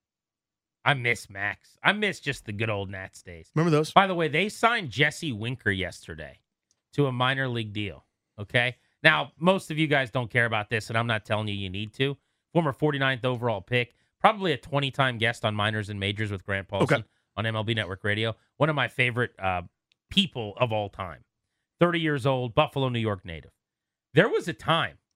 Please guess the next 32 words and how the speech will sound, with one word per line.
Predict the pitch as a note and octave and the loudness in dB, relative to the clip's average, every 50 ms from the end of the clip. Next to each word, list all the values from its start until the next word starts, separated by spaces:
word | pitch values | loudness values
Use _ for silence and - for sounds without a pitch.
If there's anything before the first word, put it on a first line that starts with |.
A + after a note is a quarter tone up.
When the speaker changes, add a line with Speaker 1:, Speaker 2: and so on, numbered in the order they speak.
| _ - | _ -8
Speaker 2:
There | A2+ | -6
was | G#2 G#2+ C3+ E3+ F3+ | -2 -2 -2 -2 -2
a | G#3+ | -2
time. | E3 E3 F#3+ A#3 A3+ C#3+ | -4 -4 -4 -4 -2 0
Speaker 1:
just | - F3+ - - | 0 -2 -2 -4
a | - | 0
couple | - - G3 G3+ G#3+ G#3 | 2 2 4 4 2 -2
years | G#3 G3+ G3 C#3+ B2+ | 0 0 -2 -2 -2
ago, | B2 F#2+ - - - _ _ _ _ _ _ _ _ _ _ _ - | -4 -4 -6 -8 -12 _ _ _ _ _ _ _ _ _ _ _ -6
in | G#2+ G#2+ G2 | -4 -4 0
two | - - G#3 G3+ | 2 2 2 4
thousand | F#3+ F#3+ F#3 F#3 E3+ C#3 E3 D#3 | 4 2 2 2 0 -2 -6 -6
twenty-one, | - - D#3 E3 D#3 D3+ D3 C#3 C3 A2 F2 C#2+ | -2 0 0 0 0 0 0 0 0 -2 -2 -4
when | D2+ G#2 C3 C3+ | -2 -2 -2 0
All-Star | - - D3+ F3+ G#3 - - - G3 F#3 F3 | 2 0 0 0 0 -2 -2 0 0 0 0
Jesse | B2+ C3 D3+ D3 - - C3+ | 0 0 0 0 -2 -4 -6
Winker | A#2 A#2+ C3 C3+ B2 - F#2 E2 D#2 - _ _ _ _ _ _ - | -4 -2 -4 -4 -4 -6 -8 -10 -10 -12 _ _ _ _ _ _ -4
hit | A#2+ - - | -4 -4 -4
twenty-four | - C3+ C#3+ D3 D3 A2+ - C#3+ C#3 A#2+ | -4 -2 -2 -2 -2 -2 0 -2 0 0
bombs. | A2+ A2+ A#2 B2+ C#3+ D#3+ - - _ _ _ _ - | 0 -2 -2 -2 -6 -8 -12 -20 _ _ _ _ -4
Speaker 2:
The | F#3+ | 0
middle | F#3 A3 A#3+ | 2 4 4
of | A#3 G3+ | 4 6
the | G#3+ | 6
order | G#3+ G#3 | 6 6
bat | G3 D#3 G3 C4 A3+ - | 6 6 4 2 4 4
for | D3+ | 4
the | D3+ | 4
Reds. | D3+ G3+ C#4 E4 C4 - - - - _ _ | 4 4 4 2 2 -2 -6 -8 -8 _ _
Speaker 1:
Here's | - - G3 F3+ C#3+ | 2 4 4 4 2
my | F3+ E3+ D#3+ | 0 0 0
prediction. | - C#3 B2 C#3 C3 - - - - | 0 -2 -2 -2 -2 -4 -8 -20 -20